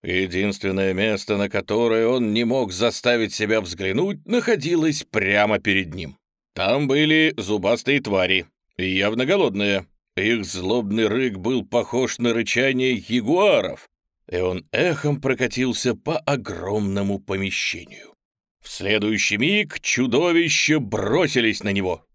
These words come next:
и Джек был вынужден быстро повернуться к ним лицом. Один из монстров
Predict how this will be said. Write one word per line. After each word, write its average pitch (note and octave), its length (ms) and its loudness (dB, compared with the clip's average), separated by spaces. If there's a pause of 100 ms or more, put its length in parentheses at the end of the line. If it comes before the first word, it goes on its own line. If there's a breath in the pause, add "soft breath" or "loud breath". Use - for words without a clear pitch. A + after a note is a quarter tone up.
и F#2+ 140 0
Джек G2+ 460 0
был B2 260 0
вынужден B2 600 0
быстро F#3 540 0
повернуться F#3+ 680 2
к D3 80 -12
ним A2+ 280 0
лицом. G3+ 540 -2 (440)
Один F#2 420 0
из F2+ 160 -2
монстров A2 600 -2